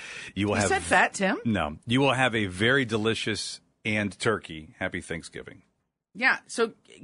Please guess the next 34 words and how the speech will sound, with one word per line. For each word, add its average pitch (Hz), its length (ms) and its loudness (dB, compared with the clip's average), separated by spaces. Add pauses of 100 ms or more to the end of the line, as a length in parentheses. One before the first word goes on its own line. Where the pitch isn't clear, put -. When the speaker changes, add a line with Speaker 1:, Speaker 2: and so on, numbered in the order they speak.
Speaker 2:
Kathy 285 460 2
says, 190 340 2
"The 185 60 -4
best 214 280 0
turkey 240 240 -2
I 208 100 4
ever 208 160 0
made 170 220 -2
was 156 140 -2
a - 20 -8
spatchcock 190 720 0
turkey. 147 340 -4
Making 175 260 -4
it 233 100 -6
this 233 180 -12
way, 175 360 0 (460)
uh, 170 380 6
definitely 185 420 0
dry 175 460 6
brine 208 640 6
rather 175 440 4
than 160 300 -2
wet 185 260 4
brine." 127 560 -4 (180)
Was 151 100 -8
that 185 160 4
a 185 60 -4
dry 175 280 6
brine 240 360 2
comment 262 340 0
or 196 80 2
a 170 60 0
wet 185 240 2
brine? 135 360 -2